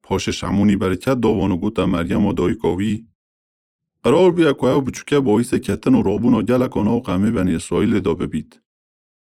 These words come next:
و او تی نشانک بید که روی وان دا تی بسکنید. و وسا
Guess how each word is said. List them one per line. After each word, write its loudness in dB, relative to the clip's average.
و -2
او 0
تی -2
نشانک 2
بید -2
که 0
روی 4
وان 4
دا 2
تی -2
بسکنید. -4
و -4
وسا -2